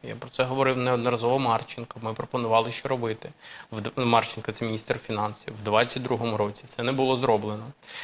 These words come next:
Зараз, коли це намагаються зробити, ну, тобто, от ми там радіємо, отримали кошти від, е, Міжнародного валютного фонду. Супер, да? А тепер давайте ми з вами візьмемо і порахуємо, скільки ми грошей отримаємо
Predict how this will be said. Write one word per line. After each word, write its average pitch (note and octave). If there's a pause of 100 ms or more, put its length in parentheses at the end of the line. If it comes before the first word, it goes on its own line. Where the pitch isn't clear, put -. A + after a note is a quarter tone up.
(140)
Зараз, C#3
коли C#3
це C#3+
намагаються C3
зробити, C3+
ну, D3+
тобто, D3+
от -
ми D#3+
там B2+
радіємо, C3+
отримали B2
кошти F#3+
від, C#3 (120)
е, A#2
Міжнародного A#2+
валютного A2+
фонду. G2+ (220)
Супер, - (280)
да? F3+ (480)
А -
тепер D#3
давайте D#3+
ми D#3
з C3+
вами D3
візьмемо D3+
і C#3
порахуємо, A2+
скільки -
ми C3+
грошей C3
отримаємо D3